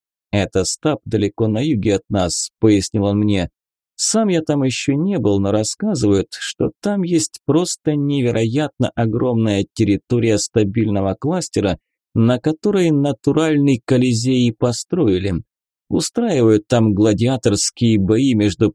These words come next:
просто иммунными, а также между людьми и тварями разной степени развития. Ну, там не просто бои, там, насколько мне рассказывали, вообще хорошо развлекательная индустрия развита.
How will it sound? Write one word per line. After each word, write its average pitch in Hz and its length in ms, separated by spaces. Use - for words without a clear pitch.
просто 139 420
иммунными, 135 920
а 107 160
также 147 400
между 123 520
людьми 107 480
и 110 280
тварями 131 460
разной 110 440
степени 110 640
развития. 110 720
Ну, 233 420
там 170 280
не 160 120
просто 202 420
бои, 107 400
там, - 260
насколько 120 520
мне 117 160
рассказывали, 127 800
вообще 131 680
хорошо 120 520
развлекательная 107 1040
индустрия 110 680
развита. 95 640